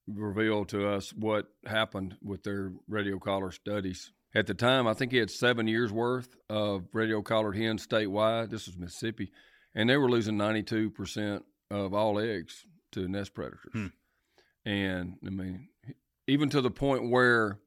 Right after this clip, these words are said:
Speaker 1: he had charted the cycles of distemper, I believe it was. I'm speaking off memory, and that's dangerous.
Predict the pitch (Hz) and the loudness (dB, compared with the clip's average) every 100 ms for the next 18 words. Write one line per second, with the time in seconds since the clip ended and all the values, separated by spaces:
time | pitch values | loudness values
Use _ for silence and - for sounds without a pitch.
0 | _ _ _ _ _ _ _ _ 135 147 | _ _ _ _ _ _ _ _ 2 4
1 | 127 - 131 131 127 113 101 107 107 101 | 4 2 2 4 2 0 0 2 2 0
2 | 92 - 113 117 113 107 101 101 95 98 | -4 -4 0 0 -2 -6 -4 -4 -4 -4
3 | 101 - - 123 117 101 95 95 101 98 | -6 -6 -8 -6 -6 -6 -6 -4 -2 -2
4 | 85 104 113 101 92 95 104 - _ - | -2 -4 -6 -6 -8 -10 -16 -20 _ -16
5 | - 113 110 104 92 110 104 98 98 101 | -6 -4 -2 -4 -2 0 0 -2 -4 -6
6 | - - _ - - 101 95 87 92 | -8 -18 _ -20 -14 -8 -6 -6 -10